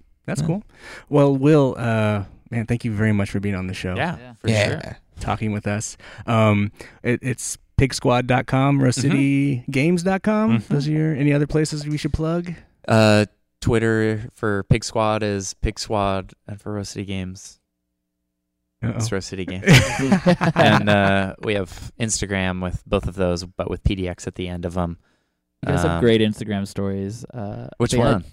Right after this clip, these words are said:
Speaker 3: one? <laughs>
Speaker 4: when
Speaker 3: Which, which account?
Speaker 4: PAX. pax was just, like, a ride to, like, it was yours, it was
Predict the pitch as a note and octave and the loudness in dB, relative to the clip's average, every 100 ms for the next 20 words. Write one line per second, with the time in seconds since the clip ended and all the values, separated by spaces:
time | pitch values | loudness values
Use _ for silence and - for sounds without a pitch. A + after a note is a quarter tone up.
0 | - C#3+ - G3 A3 - F#3+ D#3 C#3+ C3 | 6 6 8 6 6 6 4 4 2 2
1 | A#2 C3 C3+ C3 D3+ C#3+ A#2 - - C#3 | 2 0 0 0 2 2 0 -6 -12 -10
2 | C3 - - - - B2+ A#2+ A#2+ A#2+ A#2 | -10 -8 -10 -10 -6 -2 -2 -4 -8 -8
3 | - A#2 G#2+ A2+ G#2+ A2 G#2+ G#2+ G#2+ G#2+ | -6 -6 -6 -6 -4 -2 -2 -4 -8 -12
4 | - - A#2+ A2+ A2 B2 A#2+ C3 D3 D3+ | -16 -16 -8 -8 -4 -2 -2 -2 -2 -2
5 | D3+ C#3+ A#2 A2+ | -2 -2 -6 -8